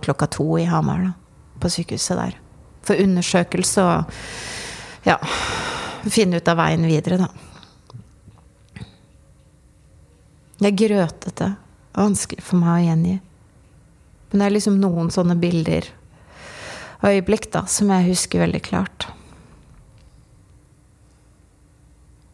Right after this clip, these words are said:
Det neste er når vi setter, eh, av Frans i barnehagen i Hamar. Vi kjører inn, og han skal være der bare en time på slutten av dagen.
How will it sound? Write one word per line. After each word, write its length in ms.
Det 320
neste 400
er 220
når 160
vi 100
setter, 560
eh, 800
av 120
Frans 440
i 40
barnehagen 840
i 80
Hamar. 460
Vi 120
kjører 380
inn, 100
og 80
han 160
skal 160
være 240
der 80
bare 200
en 80
time 360
på 200
slutten 320
av 80
dagen. 320